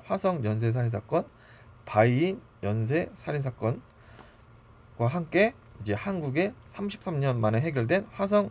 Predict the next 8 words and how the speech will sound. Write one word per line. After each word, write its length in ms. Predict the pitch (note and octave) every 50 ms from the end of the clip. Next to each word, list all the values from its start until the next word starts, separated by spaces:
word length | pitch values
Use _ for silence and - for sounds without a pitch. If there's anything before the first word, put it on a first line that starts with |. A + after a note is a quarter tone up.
| - -
연쇄 300 | G#2+ G#2+ A2+ A2+ A#2 A#2
살인 240 | A2+ F3+ F3 D#3 C#3
사건, 360 | C3 A2+ - - G2+ C#3 E3+ - - - - - - - -
대한민국도 680 | - - B2+ D3 D#3+ D#3 D3+ D3 C3 B2+ B2+ - C#3 A#2+
이제 340 | G#2 - A2+ B2+ F3 G#3+ - - - - - - - - - - - -
세계 480 | - - G#3 G3 E3+ E3+ F3 F3 E3
어디에다 760 | C#3 - F#2 G2+ A2 A#2 A#2 A#2+ A#2 A#2 A#2 A2 A2 B2 C#3+
내놔도 640 | C3+ G#2 G2 G2+ G2 G2 G2+ C3 C#3 C#3+ A2 F2+ F2